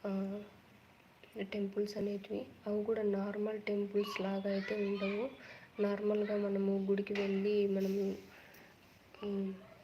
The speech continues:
అన్ని విధాలుగా మనము పూజ అయితే చేసుకుంటాం కదండి. ఆ విధంగా అయితే వారాహి అమ్మవారి టెంపుల్ అయితే ఉండదండి. ఎక్కడో భూగృహంలో లోపల అనేది, అది కూడా వారాహి అమ్మవారికి ఎప్పుడు కూడా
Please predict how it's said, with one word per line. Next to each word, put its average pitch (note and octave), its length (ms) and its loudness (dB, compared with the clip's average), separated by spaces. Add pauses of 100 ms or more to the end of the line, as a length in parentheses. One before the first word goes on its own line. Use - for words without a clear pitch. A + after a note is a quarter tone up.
(160)
అన్ని G#3 260 4
విధాలుగా G3+ 640 6
మనము G3 440 4 (120)
పూజ G#3 180 4
అయితే G3 300 2
చేసుకుంటాం G3 540 0
కదండి. G3 400 2
ఆ G3 280 0
విధంగా G#3 460 4
అయితే G3+ 240 2
వారాహి G3 540 0
అమ్మవారి F#3+ 420 4
టెంపుల్ F#3+ 320 4
అయితే F#3+ 260 2
ఉండదండి. F#3+ 600 4 (1120)
ఎక్కడో G#3 380 4
భూగృహంలో G3+ 800 6
లోపల G3 500 8
అనేది, G3 680 4 (420)
అది G3 200 6
కూడా G#3+ 200 4
వారాహి G3+ 460 6
అమ్మవారికి G3 960 4 (140)
ఎప్పుడు G#3 280 2
కూడా G#3+ 340 0